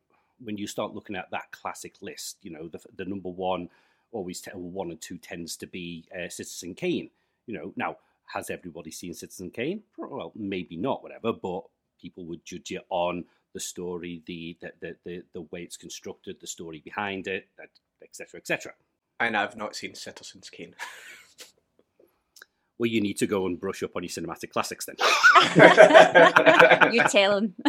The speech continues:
Speaker 3: <laughs> And Steve, on that note, what would you rate the film out of ten?
Speaker 1: You see, this is a difficult one because,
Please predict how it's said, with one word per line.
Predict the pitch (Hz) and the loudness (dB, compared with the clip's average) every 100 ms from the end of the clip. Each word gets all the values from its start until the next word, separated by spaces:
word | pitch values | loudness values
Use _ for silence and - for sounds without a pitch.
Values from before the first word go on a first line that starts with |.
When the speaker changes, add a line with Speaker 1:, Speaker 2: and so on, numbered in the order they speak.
| 285 | 4
Speaker 3:
<laughs> | 277 233 269 - 240 240 - 226 - 440 466 440 381 330 - | 6 6 4 4 2 0 0 -4 -2 -4 -2 -2 -2 -2 2
And | 233 247 | 4 4
Steve, | 254 - 277 277 269 262 _ _ _ - | 2 -2 -2 0 0 -4 _ _ _ 2
on | 233 214 | 4 4
that | 208 - | 4 2
note, | 226 196 175 | 0 -2 -4
what | 196 208 185 | 0 0 2
would | 208 202 | 0 0
you | 214 | 0
rate | 185 190 185 | 0 -2 -2
the | 196 | -6
film | - 185 175 175 - | 0 2 2 0 -2
out | 165 | -2
of | - | -2
ten? | - 151 151 - _ _ _ _ _ _ _ _ - _ - - - - - _ - - - | -6 -2 -4 -6 _ _ _ _ _ _ _ _ -20 _ -20 -18 -18 -18 -20 _ -20 -20 -16
Speaker 1:
You | 160 | -12
see, | - | -8
this | 156 170 170 | -4 -4 -2
is | |
a | 147 | -2
difficult | 117 - - 104 | -2 -6 -6 -6
one | 98 101 | -4 -6
because, | 104 107 101 | -6 -8 -8